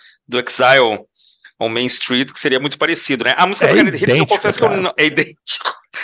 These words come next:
Speaker 1: A do Kennedy Hits, eu confesso que eu não conheço.
Speaker 2: É mais idêntico ainda, cara.
Speaker 1: <laughs>
Speaker 2: Só que o mais legal é que, na verdade, o Shake Your Hips é um, é um cover do Slim Harpo.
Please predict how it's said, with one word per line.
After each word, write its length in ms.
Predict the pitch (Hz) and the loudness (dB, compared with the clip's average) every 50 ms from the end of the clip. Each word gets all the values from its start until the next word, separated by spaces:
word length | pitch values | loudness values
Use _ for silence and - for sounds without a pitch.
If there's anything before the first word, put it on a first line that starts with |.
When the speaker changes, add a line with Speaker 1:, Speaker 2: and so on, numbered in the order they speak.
| - - | -4 -2
Speaker 1:
A 80 | 190 | -2
do 80 | 170 170 | 0 2
Kennedy 280 | 214 214 214 196 151 | 2 2 2 2 2
Hits, 80 | 202 196 | 0 0
eu 60 | - | 0
confesso 220 | 220 202 214 202 - | -2 -2 0 -2 -2
que 40 | - | -2
eu 60 | 190 | -2
não 80 | 196 202 | -2 0
conheço. 400 | - 277 226 156 139 - - - - _ _ _ | 2 2 2 2 2 0 -4 -6 -10 _ _ _
Speaker 2:
É 280 | - 170 156 151 160 165 | -2 0 2 4 4 4
mais 280 | 165 175 180 202 202 202 | 4 2 2 2 2 4
idêntico 340 | - 170 185 180 - - | 2 2 2 2 0 0
ainda, 180 | 151 139 127 113 | 0 0 0 -2
cara. 280 | - - 107 - - - - _ _ - | -2 -2 -4 -4 -4 -8 -14 _ _ -4
Speaker 1:
<laughs> 220 | - - - - - - 233 - - - - - - - - - _ - - - - - - - 190 - | -4 -4 -4 -8 0 0 2 2 0 -4 0 0 0 0 -2 -8 _ -2 -2 -2 -2 -8 -4 -2 0 4
Speaker 2:
Só 140 | 160 175 | 4 2
que 120 | 185 - 208 | 4 4 4
o 60 | 185 | 4
mais 220 | 185 202 214 190 | 6 6 6 6
legal 640 | 190 196 170 147 - 131 139 165 185 196 185 151 - | 6 6 4 6 4 4 6 6 6 6 6 4 4
é 180 | - 139 143 143 | 4 2 2 2
que, 140 | - - 143 | 2 0 0
na 140 | 151 165 | 0 0
verdade, 440 | 160 160 165 139 123 123 139 156 160 | 2 2 2 2 4 4 2 2 2
o 20 | 156 | -2
Shake 300 | - - 143 139 - 147 | -2 -2 -2 0 0 -2
Your 120 | 123 120 | 0 0
Hips 260 | 135 160 - - - | 0 -2 -2 -2 0
é 100 | 180 175 175 | 2 2 2
um, 200 | 180 175 - 147 | 2 -2 -4 -6
é 60 | 151 | -6
um 100 | 156 151 | -6 -8
cover 360 | - - 139 156 156 165 170 | -2 0 0 2 2 0 -2
do 220 | 165 175 190 190 | -2 -2 -2 -2
Slim 260 | 180 139 127 151 185 180 | -2 0 0 0 0 0
Harpo. 520 | 131 139 131 143 139 - 110 98 - - | 0 0 0 0 0 -2 -6 -8 -8 -10